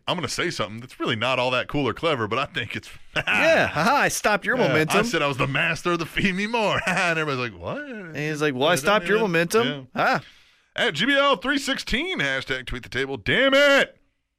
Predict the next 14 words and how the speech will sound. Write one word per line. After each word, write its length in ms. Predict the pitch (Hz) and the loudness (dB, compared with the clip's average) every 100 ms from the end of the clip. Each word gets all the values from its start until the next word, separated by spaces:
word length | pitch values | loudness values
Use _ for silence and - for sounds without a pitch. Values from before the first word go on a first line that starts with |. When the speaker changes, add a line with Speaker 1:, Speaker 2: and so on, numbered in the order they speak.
| _ - | _ -10
Speaker 1:
What 120 | 151 | -10
was 120 | 269 | -8
Steph 300 | - 196 190 - | -6 -4 -2 0
pointing 340 | 175 202 147 | 0 0 0
at 160 | 135 135 | 0 0
on 100 | 135 | -2
the 60 | |
rampway? 600 | 113 165 180 151 139 90 73 | -2 -2 -2 0 0 0 -6
All 120 | 143 | -8
I 60 | 147 | -8
saw 200 | 151 160 | -6 -4
was 140 | 147 | -4
her 80 | 107 | -6
boobs. 580 | 82 127 135 127 113 | -6 0 2 0 -4